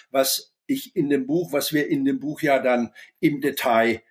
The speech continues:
beschreiben. Das ist das, was jetzt einfach ansteht, in der Politik auf der ganzen Welt, diese Wendezeit zu nutzen,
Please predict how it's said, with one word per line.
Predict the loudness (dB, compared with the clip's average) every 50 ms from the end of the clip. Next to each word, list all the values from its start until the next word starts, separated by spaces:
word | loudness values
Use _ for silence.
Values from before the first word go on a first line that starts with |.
| _ _ -2
beschreiben. | -2 0 0 0 -2 -2 -4 -6 -10 -6
Das | -4 -2 -2 0
ist | -2 -2 0 0
das, | 2 2 2 2 0 0 0
was | 0 0 -2 -4 -4
jetzt | -2 0 2 2 2 2 2 0 0 0 -2 -10 -14 _ _ _ _ _
einfach | 0 2 2 0 0 -2 -4 -4 -4 -8 -6 _
ansteht, | -4 -2 2 2 2 2 4 2 2 2 0 -2 -6 -14 _ _ _ _ _ _
in | -2 -2 2 2
der | 2 2
Politik | 0 -2 -2 -2 -2 -2 -4 -4 -6 -6 -6 -8 -6 -2
auf | -2 -2 0 -2
der | -4 -2
ganzen | 0 2 2 2 2 0 -2 -4 -4 -2
Welt, | -2 0 0 0 -2 -6 -8 -8
diese | -8 -6 -4 -4 -6 -6 -8 _ _
Wendezeit | -6 0 0 2 2 2 2 2 0 0 -2 -6 _ _ _ -6 -2 0 2 2 2 0 -2 -4
zu | -6 -6 -4 -4 -2 0
nutzen, | 0 0 0 0 -2 0 2 2 0 0